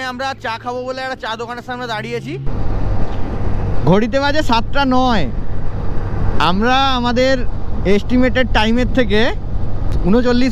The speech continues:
মিনিট বা চল্লিশ মিনিট late। তো যাই হোক, এই মুহূর্তে আছি এনএইচ সিক্সটিনে, এগোচ্ছি খড়গপুরের দিকে। সামনে পড়ছে দ্বিতীয় toll gate আর এক কিলোমিটারের মধ্যে। এটাকে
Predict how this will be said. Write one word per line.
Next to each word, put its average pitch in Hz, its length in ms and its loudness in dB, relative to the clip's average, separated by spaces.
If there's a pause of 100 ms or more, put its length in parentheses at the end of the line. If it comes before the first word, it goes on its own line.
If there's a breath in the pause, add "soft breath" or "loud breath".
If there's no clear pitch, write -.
মিনিট 240 240 2
বা 262 60 2 (100)
চল্লিশ 226 380 2
মিনিট 226 280 2
late। 214 180 2 (1160)
তো 202 40 4 (100)
যাই 220 220 2
হোক, 311 100 -2 (240)
এই 202 100 4
মুহূর্তে 247 300 0
আছি 302 140 -2 (100)
এনএইচ 247 280 0
সিক্সটিনে, 226 420 2 (400)
এগোচ্ছি 226 400 2 (640)
খড়গপুরের 208 640 2
দিকে। 196 200 0 (1600)
সামনে 196 380 4
পড়ছে 240 240 2 (100)
দ্বিতীয় 214 280 2 (100)
toll 214 140 4 (100)
gate 254 140 2 (240)
আর 165 80 2 (120)
এক 180 140 0
কিলোমিটারের 202 640 2
মধ্যে। 170 260 2 (2000)
এটাকে 196 240 0